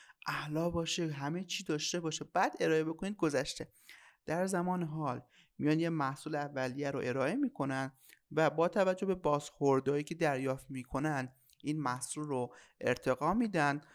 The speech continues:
تا بتونن به اون حدی که باید برسه، به اون حد اعلا برسوننش. فرق این با قبلی ها چیه که اول بیان محصول کامل بکنن، ارائه بدن؟ فرقش اینه که شما شاید در یک ماه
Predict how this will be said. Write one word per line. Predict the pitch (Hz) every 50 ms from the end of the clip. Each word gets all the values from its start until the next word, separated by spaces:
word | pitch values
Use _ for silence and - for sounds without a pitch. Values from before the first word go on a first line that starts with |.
| - _ _ - -
تا | - 190 208 254
بتونن | 254 - 226 - - 214 220 214
به | 190
اون | 131 - 175 180
حدی | 175 175 180 180 175 - 143 135
که | - 139
باید | 135 131 127 131 131 131 - -
برسه، | - 131 139 139 - - - 151
به | 143 -
اون | 131 135 139
حد | 139 120 127 - -
اعلا | 85 82 123 139 143 147 160 160 143 131
برسوننش. | 123 - - 123 117 127 - - 120 - - - - - - - - - - - - - - _ _ _
فرق | - 185 202 277 320 320 320
این | 247 285 330 320 277
با | 233 180 175 175 - - - - - - -
قبلی | 175 165 170 170 180 185 208
ها | 226 240
چیه | 233 - - - 214 165 143 135 127 131 - - - - - _
که | - 131
اول | 139 143 156 160
بیان | 156 170 165 165
محصول | 160 147 147 151 - 180 170
کامل | - - - 151 151 160 170 170
بکنن، | 160 151 - 151 147 139
ارائه | 139 139 135 139 143 135
بدن؟ | 135 139 135 131 135 135 135 143 151 - - - - - -
فرقش | - - 165 185 190 196 202 196 190 -
اینه | 185 196
که | 165 160
شما | 135 - 147 147 156
شاید | 160 170 165 165
در | 165 147 139 139
یک | 143 147 151 160 170 165 -
ماه | 190 170 147 135 131 135 -